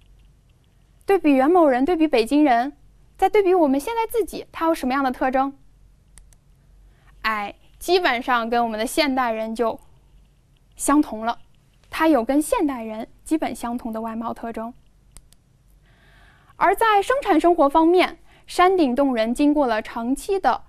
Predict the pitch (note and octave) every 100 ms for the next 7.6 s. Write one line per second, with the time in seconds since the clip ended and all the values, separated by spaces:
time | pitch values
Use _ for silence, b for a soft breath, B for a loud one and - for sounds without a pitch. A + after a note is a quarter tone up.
0 | - - D4+ D4 A3+ A3 C4+ G4+ F4 D4
1 | - F#4 - - b b b b - A#3
2 | C#4 - B3+ G#3+ - F#4+ G#4+ A#3 A3+ -
3 | A#3 B3 A3 - - G#4 F#4+ A3+ G#3 -
4 | A3 B3 A#3+ A3 A#3 A3 A3+ A#3 - _
5 | _ - - G#4+ G#4+ A4 A4 D5+ F4+ D4
6 | A#3+ A3+ A3 B3+ B3 - A3+ A3+ - -
7 | A3+ A3+ - A3 -